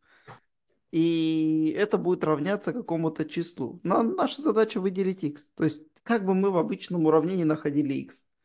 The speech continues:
если относимся к два а как к числу, или вот а это просто число. Умножаем все сразу на пять, да, ты говоришь пятнадцать икс минус двадцать а равно тут два а икс плюс три.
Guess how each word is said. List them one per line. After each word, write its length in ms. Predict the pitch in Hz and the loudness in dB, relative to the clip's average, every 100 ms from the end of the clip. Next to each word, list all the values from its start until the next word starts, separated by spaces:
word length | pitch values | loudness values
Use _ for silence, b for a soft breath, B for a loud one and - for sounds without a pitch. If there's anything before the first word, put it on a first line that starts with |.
| _ - | _ -4
если 340 | 147 151 151 | 0 0 2
относимся 640 | 147 151 185 175 147 - 135 | 2 0 -4 0 0 0 -2
к 140 | 135 | -2
два 300 | 151 151 151 | -2 0 2
а 280 | 175 196 196 - b b - | 2 0 -2 -8 b b -14
как 160 | - | -14
к 60 | - | -6
числу, 500 | - 147 - 139 131 | -4 -4 -4 -4 -4
или 180 | 123 - | -4 -6
вот 240 | - - | -8 -4
а 220 | 160 165 | 0 2
это 180 | 151 151 | 2 -2
просто 360 | - 214 214 233 | -4 -4 -2 -4
число. 480 | 208 - 135 - - b b b b b _ _ _ _ - | -4 -6 -8 -8 -12 b b b b b _ _ _ _ 0
Умножаем 480 | 175 202 254 247 | 2 4 4 2
все 200 | 226 214 | 2 2
сразу 340 | 214 214 196 196 | 2 2 2 0
на 140 | 190 | -2
пять, 320 | 190 254 240 - | -2 -4 -4 -4
да, 280 | 139 131 135 | 0 0 0
ты 160 | 147 | -2
говоришь 400 | 143 135 131 - | -2 -2 -6 -10
пятнадцать 640 | - - 160 156 151 143 151 | -12 -2 0 0 -2 -4 -4
икс 340 | 202 - - | -6 -8 -4
минус 360 | 165 156 151 147 | 0 2 2 0
двадцать 600 | 139 147 147 147 147 - | -2 -2 -2 -6 -8 -8
а 260 | - 226 262 _ _ _ _ _ _ - | -6 -4 -6 _ _ _ _ _ _ -4
равно 460 | 151 185 196 220 | -4 0 0 0
тут 260 | 214 151 - | 0 -4 -4
два 680 | 170 151 147 135 143 135 | -2 0 0 0 -2 -2
а 60 | - | -4
икс 340 | - 202 - | -8 -10 -12
плюс 460 | - 147 147 147 - | -12 -4 -4 -4 -10
три. 280 | - 151 | -14 -14